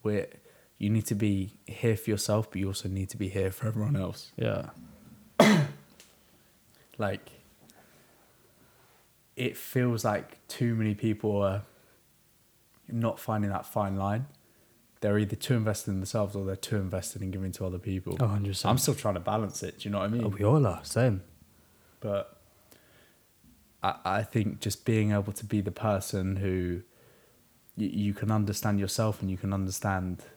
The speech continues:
Speaker 1: at the same time how much you need to give to other people.
Speaker 2: Yeah.
Speaker 1: Like, it's, it's, it's really important.
Speaker 2: It's true. There's a lot of learning things today.
Speaker 1: It's hard to balance, man.
Speaker 2: It's
Speaker 1: It's
Speaker 2: hard.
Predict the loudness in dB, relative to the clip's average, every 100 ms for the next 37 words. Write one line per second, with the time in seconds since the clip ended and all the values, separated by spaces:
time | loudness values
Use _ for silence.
0 | -18 -12 -8 -4 -4 0 -2 -2 -2 2
1 | 2 2 -2 -4 -2 -2 -4 -6 -6 -6
2 | -4 -4 -4 -4 -4 -4 -4 -8 -12 -2
3 | 0 0 -4 -20 -20 -20 -20 _ _ -8
4 | -6 -4 -6 -6 -8 -8 -8 -10 -12 -16
5 | _ -20 -14 -12 -10 -6 -2 -2 -2 -4
6 | -2 -2 -4 -10 -18 -20 _ _ _ _
7 | _ _ _ _ _ -4 2 2 0 -2
8 | 4 6 6 8 8 6 2 -2 -4 -6
9 | -8 -6 -6 0 0 2 4 4 4 0
10 | -6 -2 -2 0 -2 -2 -2